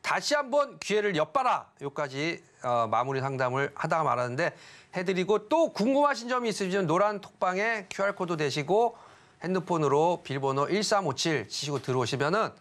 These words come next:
얼마든지 대-, 추가 상담, 추가 설명도 해드리겠습니다. 다른 분들도 많이 많이 들어오셔도 됩니다. 자, 아, 도너리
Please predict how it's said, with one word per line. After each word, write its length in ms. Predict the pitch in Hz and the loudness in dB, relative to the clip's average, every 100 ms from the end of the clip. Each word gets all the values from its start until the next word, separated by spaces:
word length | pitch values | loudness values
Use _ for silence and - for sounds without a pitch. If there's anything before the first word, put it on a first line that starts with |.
| - - - - | -20 -20 -20 -8
얼마든지 680 | - 139 175 208 196 170 156 | -2 0 2 0 -2 -4 -8
대-, 160 | 139 | -6
추가 280 | 123 - 165 | -8 -2 -2
상담, 420 | 151 147 131 123 | -2 -2 -2 -2
추가 480 | 117 - 165 151 135 | -4 -2 2 4 2
설명도 420 | 120 156 151 127 | 0 -4 -2 -2
해드리겠습니다. 540 | 123 113 110 104 98 - | -4 -4 -4 -4 -4 -4
다른 380 | - 226 339 311 | 0 0 0 -2
분들도 640 | 277 277 240 285 254 - | 0 0 2 2 2 -2
많이 240 | 120 123 156 | -4 -2 0
많이 180 | 151 | 0
들어오셔도 380 | 135 127 117 123 | 0 -2 -2 -2
됩니다. 440 | 117 101 104 131 - - - - - - - - | -2 -2 0 0 -2 -14 -8 -6 -4 -4 -6 -4
자, 180 | 185 170 | 0 2
아, 760 | 165 180 180 180 180 175 175 - _ _ _ _ _ - | 2 4 4 4 4 4 2 -2 _ _ _ _ _ -4
도너리 1000 | 175 269 294 302 294 294 311 311 262 | 2 2 4 2 2 2 2 0 -2